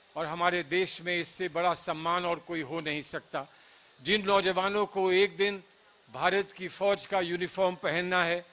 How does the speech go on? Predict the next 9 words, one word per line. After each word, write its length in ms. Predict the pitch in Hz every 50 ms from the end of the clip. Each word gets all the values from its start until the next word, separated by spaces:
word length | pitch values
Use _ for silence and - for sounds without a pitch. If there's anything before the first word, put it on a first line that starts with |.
| - _ _ _ _ _ _ _ _ _
उन 200 | 208 202 214 202
ज-, 80 | 180 175
उन 340 | 185 196 185 190 202 202 196
ज-, 60 | 180
नौजवानों 800 | 185 185 151 135 175 175 175 160 175 170 165 165 175 175 185 180
से 180 | - - 180 170
आपने 360 | 160 165 170 170 - 185 175
निवेदन 480 | 165 165 160 156 170 175 175 180 175
किया, 380 | 165 - - 170 165 170 165 151